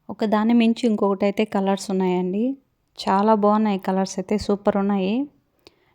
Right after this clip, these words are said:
నెక్స్ట్ వన్ వచ్చేసి ఇది వచ్చి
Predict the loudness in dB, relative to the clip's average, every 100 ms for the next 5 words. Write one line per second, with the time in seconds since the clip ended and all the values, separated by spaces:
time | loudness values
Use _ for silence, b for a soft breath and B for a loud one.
0 | b -2 -2 -4 0 2 2 0 -2 -6
1 | -4 -4 -4 -6 _ _ _ _ b b
2 | b _ _ _ _ -4 -2 -2 -4